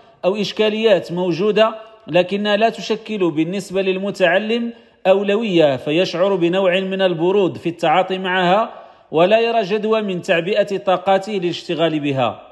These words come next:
وحين يجد التلميذ نفسه أمام وضعية من هذا النوع فإنه يقف عاجزا بما يملك من موارد عن الخوض فيها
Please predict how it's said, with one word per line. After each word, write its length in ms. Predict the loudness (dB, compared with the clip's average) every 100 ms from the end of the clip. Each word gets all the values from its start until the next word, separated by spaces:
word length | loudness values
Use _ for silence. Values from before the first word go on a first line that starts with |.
| _ _ _ _ _
وحين 280 | -4 -2 0
يجد 340 | 2 2 0
التلميذ 760 | -4 -4 -4 -2 0 2 2 2
نفسه 580 | -2 -2 2 4 4 0
أمام 280 | -2 -2
وضعية 460 | 0 2 2 2 2
من 160 | 0 0
هذا 220 | 2 2
النوع 440 | 0 0 0 0 -6 -20 -20 _
فإنه 400 | 0 2 2 4
يقف 320 | 2 0 2
عاجزا 580 | 4 4 2 -4 -2 -2
بما 340 | 0 0 2
يملك 400 | 2 2 -2 -4
من 200 | -6 -4
موارد 440 | 0 4 4 2 -2
عن 180 | -2
الخوض 400 | -4 -2 0 0
فيها 460 | -2 2 4 4